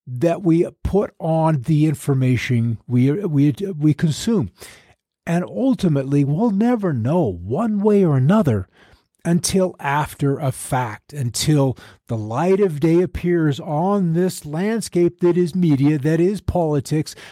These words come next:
that is the environment, that is maybe what's going on up in space,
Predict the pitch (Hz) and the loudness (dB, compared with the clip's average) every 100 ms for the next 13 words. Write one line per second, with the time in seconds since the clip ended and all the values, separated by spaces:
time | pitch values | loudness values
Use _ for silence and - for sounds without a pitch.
0 | - - 156 143 196 165 214 180 139 131 | -10 0 2 4 2 2 0 0 0 0
1 | 139 139 156 139 151 151 - 165 254 254 | 0 0 -2 0 2 2 0 -2 0 -2
2 | 233 - 220 196 170 151 131 135 120 - | -2 0 0 2 0 0 -2 -4 -6 -2
3 | 131 180 - | 0 0 -2